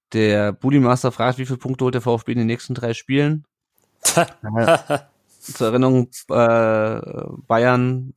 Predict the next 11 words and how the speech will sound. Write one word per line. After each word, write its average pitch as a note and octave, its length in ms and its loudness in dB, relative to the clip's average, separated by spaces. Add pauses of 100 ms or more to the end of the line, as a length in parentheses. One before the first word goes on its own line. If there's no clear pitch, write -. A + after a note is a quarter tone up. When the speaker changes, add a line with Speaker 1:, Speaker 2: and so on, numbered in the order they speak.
Speaker 1:
äh, A#2 320 -2
daheim, A#2 460 2
Frankfurt B2 420 -4
auswärts, A#2+ 480 -2
Wolfsburg A#2 440 -2
daheim. G#2 360 -2 (2000)
Können A#2+ 160 0
wir A#2 40 4
gleich A2+ 160 2
nochmal A#2+ 160 4
drauf, G#2+ 200 -6